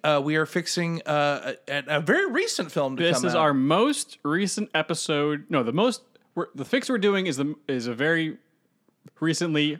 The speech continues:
Speaker 2: released movie. The most recently released movie.
Speaker 1: You got there.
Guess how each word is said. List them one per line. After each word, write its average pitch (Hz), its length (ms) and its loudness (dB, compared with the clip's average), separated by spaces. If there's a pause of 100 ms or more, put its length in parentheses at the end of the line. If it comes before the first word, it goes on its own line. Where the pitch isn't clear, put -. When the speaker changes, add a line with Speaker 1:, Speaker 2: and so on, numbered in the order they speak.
Speaker 2:
released 143 520 -2
movie. 113 380 -2 (300)
The 165 120 4
most 185 480 4
recently 165 340 2
released 147 400 0
movie. 104 380 -2 (680)
Speaker 1:
You 180 140 -4
got 180 200 2
there. 135 260 -4